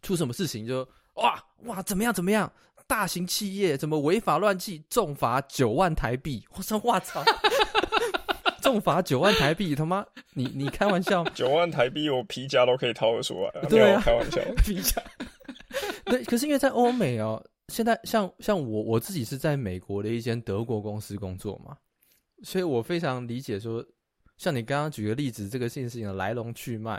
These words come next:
Speaker 1: 哦，整个汽车业都非常理解。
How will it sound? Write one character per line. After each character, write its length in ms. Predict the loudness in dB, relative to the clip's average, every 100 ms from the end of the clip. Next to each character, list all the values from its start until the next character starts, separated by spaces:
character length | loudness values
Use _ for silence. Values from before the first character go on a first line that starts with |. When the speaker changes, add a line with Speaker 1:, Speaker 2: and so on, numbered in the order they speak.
| -10
Speaker 1:
哦， 200 | -16 -20 _ _ _ _ _ _ _ _ -16
整 160 | -8 -4
个 80 |
汽 180 | -4 -6
车 180 | -6 -4
业 140 | -2
都 160 | -2 -4
非 120 | -4
常 200 | -6 -6
理 160 | -8 -10
解。 320 | -12 -16 -16